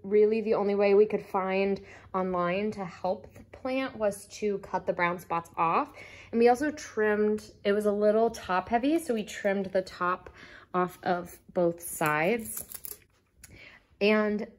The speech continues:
so far in the last year or so, it's grown a ton. Basically, of everything on here right now was a new leaf that grew in the past year, but it grew all of these little leaves in the past few months. And then since we moved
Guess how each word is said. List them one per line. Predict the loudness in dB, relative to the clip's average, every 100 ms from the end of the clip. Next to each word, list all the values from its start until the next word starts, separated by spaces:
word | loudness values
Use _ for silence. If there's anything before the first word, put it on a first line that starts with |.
| _
so | -8 -2 0 0
far | 2 4 6 4 2 0
in | -2
the | -2
last | 2 0 0 -12 -14
year | -6 -2 0 2 0
or | -4
so, | -6 -4 -4 -4 -6
it's | -10 -12
grown | -6 -4 -4
a | -6 -12 -20 -18 -10
ton. | -8 -8 -6
Basically, | -6 -6 -6 -6 -4
of | -4 -4 -2
everything | 0 0 -2 -4
on | -4 -4 -4
here | -6
right | -8 -10
now | -12 -14 -18 -20 -20 _
was | -6
a | -4
new | -2 -2 -2
leaf | -4 -8 -14 -12
that | -12 -10
grew | -6 -4 -4
in | -8
the |
past | -10 -12 -14 -12
year, | -8 -6 -8 -12 -20 -20 -12
but | -6 -6
it | -6
grew | -6 -4 -4
all | -4 -2 0 0
of | 0 -2
these | -6 -6 -4
little | -4 -4
leaves | -4 -4 -6 -6
in | -8
the |
past | -8 -12 -12
few | -12
months. | -8 -6 -8 -10 -12
And | -6 -4
then | -4 -6
since | -10 -6 -6 -6 -4
we | -2
moved | 0 2 0 0 -2 -4 -6 -12 -20